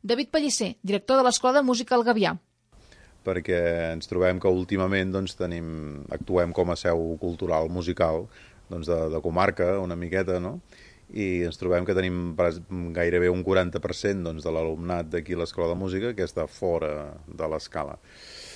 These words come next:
Speaker 2: Què passa? Doncs que aquests alumnes sempre fan tots els concerts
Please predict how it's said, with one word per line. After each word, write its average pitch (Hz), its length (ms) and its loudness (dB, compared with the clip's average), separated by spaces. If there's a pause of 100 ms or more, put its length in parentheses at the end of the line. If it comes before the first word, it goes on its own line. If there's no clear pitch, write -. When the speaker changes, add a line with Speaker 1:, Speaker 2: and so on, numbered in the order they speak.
(220)
Speaker 2:
Què 101 160 0
passa? 104 320 2
Doncs 80 160 -8
que 82 80 -2
aquests 87 220 2
alumnes 104 500 0
sempre 92 320 -6
fan 92 160 -2
tots 95 240 -2
els 95 80 -6
concerts 92 720 -2